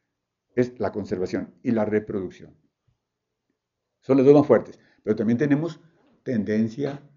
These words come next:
profiláctica. El hombre, si estuviera abandonado solo en una isla,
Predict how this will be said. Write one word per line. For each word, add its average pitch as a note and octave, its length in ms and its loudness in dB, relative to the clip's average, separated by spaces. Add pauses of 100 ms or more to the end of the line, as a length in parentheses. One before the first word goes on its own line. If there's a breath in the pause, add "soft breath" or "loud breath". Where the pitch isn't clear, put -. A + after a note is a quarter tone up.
(680)
profiláctica. G#2+ 1120 -4 (1700)
El G#2+ 140 -2
hombre, A#2+ 180 2
si A2+ 60 -6
estuviera B2 280 -2
abandonado B2 400 2
solo C3+ 320 4
en A#2+ 120 2
una C3 160 2
isla, E3+ 440 -2